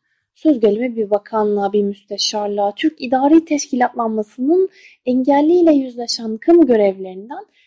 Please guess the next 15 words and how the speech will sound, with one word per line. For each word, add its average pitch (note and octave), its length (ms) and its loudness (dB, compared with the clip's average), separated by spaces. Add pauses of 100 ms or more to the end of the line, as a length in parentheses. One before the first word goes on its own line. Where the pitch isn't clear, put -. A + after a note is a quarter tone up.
(100)
herhangi F#4 460 4
biriyle F#3+ 320 -4
karşılaştığında G#3 880 -14 (640)
engellinin F4+ 680 4
de C#4+ 60 0
suçlandığını, F#3+ 1000 -18 (420)
daha A#3+ 220 -4
doğrusu A#3+ 320 -6 (100)
engellinin A#3+ 640 -4 (100)
suçlandığını C4 960 -2
da - 220 -4 (720)
kimi A4+ 220 0
zaman D4 260 4
alttan C#4 360 -2
alttan, B3+ 460 -14